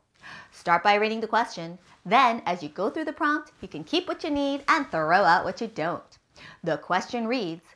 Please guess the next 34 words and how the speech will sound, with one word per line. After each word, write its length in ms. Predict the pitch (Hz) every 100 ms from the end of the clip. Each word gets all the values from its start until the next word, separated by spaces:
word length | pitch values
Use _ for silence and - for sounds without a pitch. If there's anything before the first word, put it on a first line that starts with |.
| _ - -
"What 220 | 170 233
amount 300 | 339 269 277 247
of 200 | 208 -
proceeds 640 | - 240 269 285 277 269 -
on 200 | 170 196
the 80 | 262
sale 280 | - 277 277
of 140 | 277
bonds 400 | 302 254 208 208 _
should 460 | - - 175 196 196
Spectre 400 | - 180 180 175
report?" 480 | 165 - 208 - _ _ _ - - -
It's 180 | 214 214 -
asking 460 | 330 381 339 269
for 340 | 233 233 262 302
Spectre's 640 | - 196 202 240 247 262 -
bond 380 | 165 175 180 170
proceeds. 600 | 190 190 180 165 156 - - 208
Make 100 | 214
a 80 |
note 220 | 254 311 -
on 80 | 320
the 60 |
top 240 | 339 165 160
of 100 | 165
your 120 | 160
board. 280 | 180 170 - - _ - - - _
Let's 240 | 220 -
read 140 | 370 370
the 80 | 262
rest 180 | -
of 60 | 175
the 60 | 170
prompt. 440 | 180 - - -